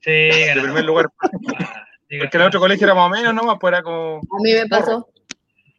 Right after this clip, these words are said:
Speaker 1: A mí también. A ver, a ver, cuenta, Nini, cuenta, Nini, ¿qué pasó?
Speaker 3: Yo estudié de primero básico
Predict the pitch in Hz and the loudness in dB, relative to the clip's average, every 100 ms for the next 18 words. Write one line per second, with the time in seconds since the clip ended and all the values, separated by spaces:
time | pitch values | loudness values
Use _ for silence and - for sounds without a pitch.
0 | _ _ _ 180 - - 254 156 165 160 | _ _ _ -6 -4 -2 0 2 2 0
1 | 160 185 208 220 208 - 190 233 233 233 | 2 4 4 0 -4 0 0 2 2 2
2 | 220 170 165 208 226 214 170 180 214 202 | 2 2 0 -4 -4 -6 -6 -6 -8 -8
3 | 147 170 185 - _ _ - 180 _ _ | -12 -10 -10 -10 _ _ -14 -14 _ _
4 | _ _ _ _ 208 220 254 254 247 247 | _ _ _ _ 0 0 2 -2 0 0
5 | 277 285 - _ _ _ _ _ 196 180 | -2 -6 -16 _ _ _ _ _ -10 -4
6 | 190 190 196 202 190 _ _ _ _ _ | -2 -2 -6 -8 -12 _ _ _ _ _
7 | _ _ _ _ _ 202 208 202 214 240 | _ _ _ _ _ 0 0 2 0 0
8 | 262 254 285 381 | -4 -8 -8 -10